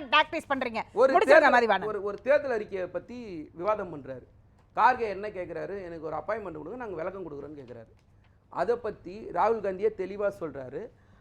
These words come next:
Speaker 2: பதினாறு லட்சம் கோடியை வந்து நீங்க தள்ளுபடி பண்ணிருக்கீங்க, இந்த பதினாறு லட்சம் கோடி வந்து இருந்தா என்னென்னலாம் பண்ணலாம் அப்படின்னு ஒரு டேட்டா ஒண்ணு கொடுக்குறாரு. பதினாறு கோடி இளைஞர்களுக்கு ஒரு லட்சம் சம்பளத்தோட வேலை கொடுக்கலாம். அதே மாதிரி பதினாறு கோடி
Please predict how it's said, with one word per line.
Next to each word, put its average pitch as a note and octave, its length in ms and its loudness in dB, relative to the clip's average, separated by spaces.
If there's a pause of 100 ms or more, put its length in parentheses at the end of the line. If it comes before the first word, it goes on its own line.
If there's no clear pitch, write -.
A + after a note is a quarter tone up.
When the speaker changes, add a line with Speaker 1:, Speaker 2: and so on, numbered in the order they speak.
(140)
Speaker 2:
பதினாறு A#3+ 500 10
லட்சம் F#3+ 380 0
கோடியை A#3 280 4
வந்து F#3 200 -4
நீங்க G3 180 -4
தள்ளுபடி G3 440 -2
பண்ணிருக்கீங்க, G3 600 0 (480)
இந்த F3+ 120 2 (120)
பதினாறு C#4+ 440 10
லட்சம் G3 320 0
கோடி B3+ 180 8 (120)
வந்து F3 220 6 (300)
இருந்தா B3+ 240 2 (120)
என்னென்னலாம் A#3 540 2
பண்ணலாம் F#3 480 4 (360)
அப்படின்னு F#3 360 2
ஒரு G3+ 160 2
டேட்டா G3+ 260 6
ஒண்ணு E3 160 -6
கொடுக்குறாரு. D#3+ 320 -8 (640)
பதினாறு C#4 480 12
கோடி B3 240 8
இளைஞர்களுக்கு B3 560 4 (140)
ஒரு B3 160 6
லட்சம் C4+ 280 2
சம்பளத்தோட A#3 420 2 (120)
வேலை C4 260 8
கொடுக்கலாம். D#3+ 420 -2 (480)
அதே B3+ 180 12
மாதிரி D4 220 6
பதினாறு D4 380 8
கோடி C4 140 6